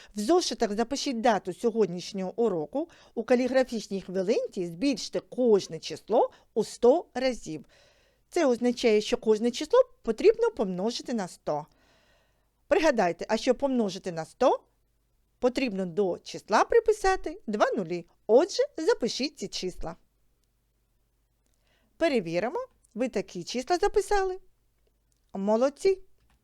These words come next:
Усно обчислимо у завданні двісті вісімдесят дев'ять.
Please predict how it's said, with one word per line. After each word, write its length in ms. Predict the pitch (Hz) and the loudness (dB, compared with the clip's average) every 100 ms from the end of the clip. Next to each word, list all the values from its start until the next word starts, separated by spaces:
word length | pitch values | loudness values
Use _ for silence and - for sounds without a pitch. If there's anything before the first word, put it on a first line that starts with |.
| _ _ _ _ _ _ _ - | _ _ _ _ _ _ _ 0
Усно 380 | 320 277 - 208 | 0 2 0 0
обчислимо 800 | 240 - - 554 - 440 392 381 - | 0 6 6 8 4 0 0 -4 -6
у 100 | 320 | -2
завданні 500 | 214 185 269 392 320 | 0 2 0 0 -4
двісті 400 | 190 240 240 254 | -4 -6 -4 -4
вісімдесят 680 | 233 233 180 175 208 208 | -4 -8 -8 -4 -4 -4
дев'ять. 340 | 175 147 - | -4 -4 -6